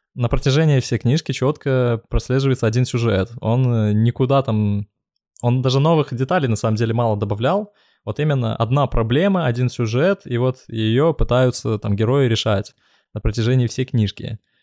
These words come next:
То есть это очень круто, мне понравилось, что прям фокус, ну, на проблеме, и было очень легко читать. А, единственное, что мне не понравилось, это там были сцены всяких, э, гангстерских,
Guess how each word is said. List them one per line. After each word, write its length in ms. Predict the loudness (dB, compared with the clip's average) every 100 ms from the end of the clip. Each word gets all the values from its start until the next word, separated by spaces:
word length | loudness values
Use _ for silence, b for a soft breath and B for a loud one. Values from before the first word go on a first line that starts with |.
| _ _ -8
То 60 |
есть 100 | -2
это 140 | 0 0
очень 200 | 0 0
круто, 240 | -2 -2
мне 120 | -2 0
понравилось, 560 | -2 0 -2 -2 -6 -10
что 220 | -4 -4
прям 200 | 0 -2
фокус, 520 | 0 0 -2 -6 -10 -18 _
ну, 300 | -4 -2 -6 -14 _ _ _ _ _
на 160 | -6 -4
проблеме, 680 | -4 -2 0 0 0 0 0
и 220 | -2 -4 _
было 420 | -14 -8 -2 0
очень 220 | 0 -2
легко 200 | -4 -4
читать. 400 | -6 -4 -8 -8 -16 _ _ -8
А, 160 | -4
единственное, 440 | -2 0 0 0 -2
что 120 | 0
мне 120 | -2
не 220 | 0 0 0
понравилось, 680 | 0 2 2 0 -2 -6 -18 _
это 600 | -8 -2 0 2 0 -4 _ _ _
там 180 | -2 0
были 160 | 2 0
сцены 800 | 0 0 2 2 2 2 0 -4 -10 _ _
всяких, 480 | -6 -4 -2 -4 -2
э, 240 | 0 0
гангстерских, 800 | 2 2 2 0 -2 -2 -4 -6